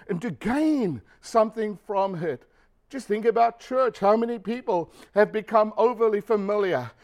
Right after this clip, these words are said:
and overly casual with church to the point where they'll come in and say, "There's nothing here for me.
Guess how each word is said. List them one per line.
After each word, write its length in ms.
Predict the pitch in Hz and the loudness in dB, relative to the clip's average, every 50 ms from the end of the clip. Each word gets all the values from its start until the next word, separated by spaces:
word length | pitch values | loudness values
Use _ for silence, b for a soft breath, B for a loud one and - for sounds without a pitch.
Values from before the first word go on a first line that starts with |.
| b b b | b b b
and 100 | 170 196 | -8 -2
overly 460 | - 226 226 233 196 220 220 214 220 | 4 4 6 6 6 2 0 0 -2
casual 460 | 185 - 190 233 226 233 175 214 214 214 | -4 -4 -2 0 0 0 0 -2 -2 -2
with 160 | 220 233 226 | -4 -6 -6
church 380 | - - 240 226 220 220 - - | -4 -2 0 0 0 -2 -6 -10
to 100 | - 233 | -6 -4
the 100 | 190 208 | -4 -4
point 440 | - - 226 220 226 220 185 147 B B B B B B | -2 0 2 4 4 4 2 -2 B B B B B B
where 140 | - 202 226 | 4 6 6
they'll 180 | 226 226 226 220 | 6 6 4 2
come 320 | 226 - - 220 226 220 | 0 0 0 0 2 2
in 160 | 226 226 220 | 0 0 0
and 160 | 214 190 175 | -2 -4 -4
say, 320 | - - 233 220 214 220 214 b b b b - | -4 0 2 2 4 2 0 b b b b -4
"There's 220 | 240 277 262 208 | -2 -2 -2 0
nothing 400 | 233 262 277 254 285 262 254 247 | 2 2 2 2 0 -2 -4 -2
here 220 | 240 262 294 277 294 | -2 -4 -4 -6 -6
for 180 | - 254 214 | -4 -2 -2
me. 240 | 190 180 147 135 120 | -2 -2 -4 -4 -6